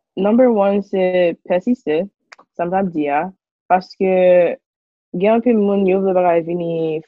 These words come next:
fasil pou yo. Men lavi a pa travay konsa. Si w vle yon bagay, ou vrèman vle bagay la nan lavi w, w ap travay pou li. Ou p ap kite sikonstans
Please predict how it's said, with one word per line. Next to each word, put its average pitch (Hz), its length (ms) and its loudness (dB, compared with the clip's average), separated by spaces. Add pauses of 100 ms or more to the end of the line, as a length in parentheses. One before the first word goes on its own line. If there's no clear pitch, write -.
fasil 165 440 -4
pou 165 120 -2
yo. 196 220 0 (420)
Men 208 200 0
lavi 220 280 2
a 214 160 0
pa 202 160 -2
travay 196 320 -4
konsa. - 380 -10 (600)
Si - 140 -4
w 233 80 2
vle 233 100 2
yon 208 120 0
bagay, 202 420 0
ou 170 500 -6
vrèman 175 540 -2
vle 165 200 -4
bagay 220 280 -2
la 220 160 0
nan 226 140 -4
lavi 226 320 -2
w, 285 80 -4 (260)
w 180 60 -4
ap 180 100 -8
travay 170 340 -2
pou 143 140 -8
li. - 140 -16 (340)
Ou 160 160 -6
p 208 60 -2
ap 196 100 -4
kite 196 280 -2 (360)
sikonstans 180 640 -6